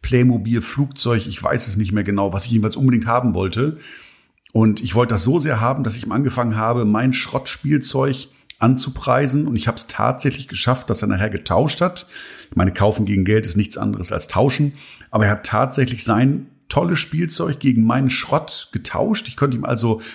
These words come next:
verkaufen, dass er mein Spielzeug viel lieber haben wollte als sein Spielzeug. Ja, hat leider nicht so lange gehalten. Äh, zwei Stunden später standen seine Eltern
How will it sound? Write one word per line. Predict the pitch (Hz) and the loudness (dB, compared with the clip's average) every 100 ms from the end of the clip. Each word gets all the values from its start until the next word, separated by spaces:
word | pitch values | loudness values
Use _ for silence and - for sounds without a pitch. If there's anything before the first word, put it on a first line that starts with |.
| - | -6
verkaufen, | - - - 117 160 165 127 | -4 -4 2 2 2 0 0
dass | 95 | 0
er | - 135 | 0 2
mein | 113 113 151 | 4 2 0
Spielzeug | - - 151 151 151 | -2 -6 -6 -2 -4
viel | - 185 185 | -2 0 2
lieber | 160 160 104 | 2 2 2
haben | 107 104 95 - | 2 0 0 0
wollte | 123 - 107 | 0 0 0
als | 98 | 0
sein | - 120 147 | 0 2 0
Spielzeug. | - 101 92 104 135 156 - - - - - - _ _ _ - | 0 -2 0 2 2 0 -12 -20 -20 -20 -20 -20 _ _ _ -4
Ja, | 117 104 87 | -2 0 0
hat | - | 0
leider | 113 117 | 2 4
nicht | 120 - | 2 2
so | |
lange | 127 113 | 0 0
gehalten. | 101 110 131 135 127 123 | 0 0 0 2 2 0
Äh, | - 101 | -4 -8
zwei | - 120 | -2 -2
Stunden | 107 117 117 | 0 -2 -2
später | - 113 110 101 | -2 -2 -2 -4
standen | - 113 113 98 | -2 0 0 0
seine | 101 101 | 0 0
Eltern | 101 107 104 101 | 0 0 2 0